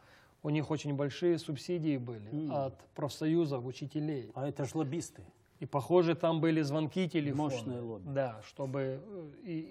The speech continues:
Speaker 1: и они про-, и не сломились.
Speaker 2: Интересно.
Speaker 1: Что доказывает нам и, и, и всем, кто ещё, ну, не согласен с этим,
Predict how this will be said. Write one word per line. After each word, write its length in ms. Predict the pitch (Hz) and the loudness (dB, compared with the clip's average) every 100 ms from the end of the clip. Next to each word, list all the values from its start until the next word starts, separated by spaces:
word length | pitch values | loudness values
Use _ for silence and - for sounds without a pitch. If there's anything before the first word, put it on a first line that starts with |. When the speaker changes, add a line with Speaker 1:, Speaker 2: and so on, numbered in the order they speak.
| 160 170 | -2 2
Speaker 1:
и 20 | |
они 240 | 165 190 | 4 4
про-, 160 | 208 269 | 2 0
и 80 | 214 | 2
не 160 | 202 | 2
сломились. 640 | 220 226 240 285 185 104 113 | 2 0 2 2 2 -4 -12
Speaker 2:
Интересно. 380 | 127 117 95 - | -10 -10 -12 -14
Speaker 1:
Что 480 | - - - 220 202 | -12 2 8 10 10
доказывает 840 | 170 185 - 254 247 226 220 202 185 | 6 6 8 8 8 6 4 0 0
нам 380 | 185 151 120 | 0 0 -2
и, 100 | 127 156 | -10 -10
и, 460 | 208 165 208 175 | -2 0 2 2
и 40 | 156 | 2
всем, 540 | - - 220 170 123 - | 0 0 2 2 -2 -8
кто 160 | - 156 | -2 0
ещё, 440 | 147 - 151 139 - - _ - | 0 0 0 0 -6 -20 _ -8
ну, 220 | 156 135 | -4 -2
не 160 | 139 | -2
согласен 500 | 143 143 160 151 135 | -2 2 4 2 0
с 100 | 120 | -10
этим, 240 | 117 - | -12 -16